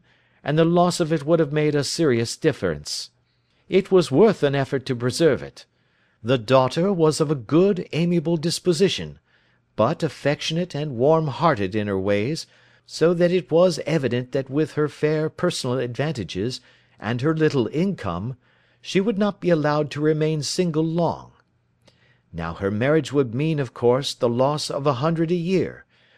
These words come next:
so what does her stepfather do to prevent it? He takes the obvious course of keeping her at home and forbidding her to seek the company of people of her own age.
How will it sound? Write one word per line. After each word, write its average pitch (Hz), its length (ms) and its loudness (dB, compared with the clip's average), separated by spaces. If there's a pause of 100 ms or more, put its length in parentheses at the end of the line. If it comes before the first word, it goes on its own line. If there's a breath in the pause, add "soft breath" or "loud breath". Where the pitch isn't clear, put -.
so 139 180 0
what 247 280 -2
does 185 200 0
her 190 100 4
stepfather 104 800 -4
do 98 520 -6
to 175 120 -4
prevent 180 500 -2
it? - 240 -18 (600)
He 73 140 -18
takes - 360 -4
the 110 180 -4
obvious 131 420 -2
course 135 440 2
of 120 120 -6
keeping 143 360 -4
her 127 140 4
at 113 140 4
home 127 440 0 (360 soft breath)
and 85 200 -6
forbidding 127 600 2
her 120 220 2
to 98 140 -6
seek - 300 -6
the 185 80 -2
company 160 460 -4
of - 180 -4
people 131 400 -4
of 95 140 -2
her 95 220 -4
own 156 360 -2
age. 113 580 -8